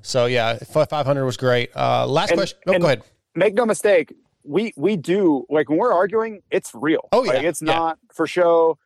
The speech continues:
Speaker 2: Like, I'm not kidding. He's not kidding. Like, we're mad. Like,
Speaker 1: Right.
Speaker 2: it's not like,
Speaker 1: <laughs>
Speaker 2: "Hey, we gotta play this up." Like, there's none,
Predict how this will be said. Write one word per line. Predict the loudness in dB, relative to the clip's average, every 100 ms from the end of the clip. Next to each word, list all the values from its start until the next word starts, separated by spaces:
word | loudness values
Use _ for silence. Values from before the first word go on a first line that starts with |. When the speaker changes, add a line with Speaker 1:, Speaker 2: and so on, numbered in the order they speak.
| _ _
Speaker 2:
Like, | -8 -6
I'm | -4
not | -4 -6
kidding. | -6 -4 -4 -6
He's | -8 -6
not | -4 -4
kidding. | -2 -2 0 0
Like, | -2 0
we're | -2
mad. | -2 -4 -4 -10 _ _
Like, | -4 -2
Speaker 1:
Right. | -2
Speaker 2:
it's | -2
not | -2 -2
like, | -2 -2 -2 -6
Speaker 1:
<laughs> | -10 -4
Speaker 2:
"Hey, | -2 -2
we | -4
gotta | -4 -4
play | -2 0
this | 0 -2
up." | 0 -2 -4
Like, | -4
there's | -2 -2
none, | -2 -6